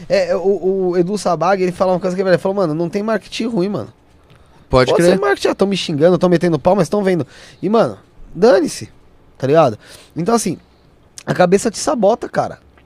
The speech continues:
Speaker 1: A cabeça te sabota. Você agora, você tá entrando num patamar, tá ligado? Que talvez você não tenha consciência. E é normal. Mas você tá entrando num patamar que, ó, você veio aqui, você começou aqui com a gente, vindo aqui da, pra, pra conversar. Eu não sei se dá, você falou que deu entrevista, acho que pra,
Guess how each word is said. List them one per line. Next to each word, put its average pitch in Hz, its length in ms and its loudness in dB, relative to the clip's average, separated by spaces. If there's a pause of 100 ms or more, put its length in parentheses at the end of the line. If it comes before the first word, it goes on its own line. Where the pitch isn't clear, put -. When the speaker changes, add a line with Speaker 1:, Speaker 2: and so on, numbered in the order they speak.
Speaker 1:
A - 80 -8
cabeça 175 320 -2
te - 80 -16
sabota. 202 300 4 (260)
Você 156 320 2
agora, 165 520 4 (400)
você 143 240 -12
tá 226 80 -8
entrando 185 280 -8
num 135 140 -10
patamar, 113 720 -8 (480)
tá - 100 -12
ligado? 101 320 -8
Que - 80 -20
talvez 175 220 -4
você 196 80 -6
não 175 80 -6
tenha 175 120 -4
consciência. 156 640 -8 (480)
E 127 100 -6
é 139 40 -2
normal. 139 380 -4 (880)
Mas 139 160 -8
você 175 80 -10
tá 202 100 -10
entrando 165 240 -8
num 135 140 -8
patamar 123 500 -8
que, 143 160 -8
ó, 113 120 -6 (1300)
você 139 280 -10
veio 165 180 -4
aqui, 139 220 -8
você 123 140 -14
começou 131 260 -10
aqui 147 140 -12
com 151 80 -4
a 151 80 0
gente, 113 260 -10
vindo 120 140 -8
aqui 120 180 -12
da, 107 160 -12
pra, 117 240 -6
pra 120 160 -12
conversar. 123 320 -8
Eu 131 40 -6
não 143 80 -2
sei 156 140 -8
se 147 120 -12
dá, 135 120 -2
você 113 180 -10
falou 135 120 -2
que 117 60 -12
deu 143 100 -2
entrevista, 139 320 -4
acho - 80 -12
que - 20 -20
pra, 139 140 -4